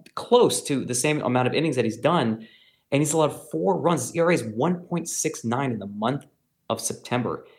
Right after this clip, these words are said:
His only two wins this year have come this month. He's only getting better. And here's the other thing. It's not getting warmer. It's getting colder. And he's still dominating. Usually what you see is pitchers get really warm in the summer.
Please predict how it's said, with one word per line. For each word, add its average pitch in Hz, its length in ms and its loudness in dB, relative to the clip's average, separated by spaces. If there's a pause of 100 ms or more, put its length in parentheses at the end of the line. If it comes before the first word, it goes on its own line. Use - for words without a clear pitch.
His 123 220 -6
only 165 240 0
two 165 220 -2
wins 139 340 0
this - 240 -6
year 82 360 -6 (120)
have 123 200 -2
come 131 240 0
this 110 200 -4
month. 135 260 0 (140)
He's - 360 -6
only 160 400 2
getting 135 420 0
better. - 440 -2 (260)
And 113 100 -2
here's 214 220 -2
the 202 140 0
other 202 180 4
thing. 82 460 -4 (300)
It's 131 200 -10
not 170 240 -2
getting 175 320 -2
warmer. 151 420 -2 (280)
It's - 100 -10
getting 131 320 2
colder. - 540 -2 (380)
And 110 120 0
he's 120 240 0
still 113 460 2
dominating. 87 640 -6 (320)
Usually 190 400 -2
what 208 120 0
you - 60 0
see 139 200 0
is 110 80 0
pitchers 147 380 -4
get 95 240 -2
really 117 240 2
warm 135 580 0
in 135 120 -2
the 131 80 -2
summer. 131 500 0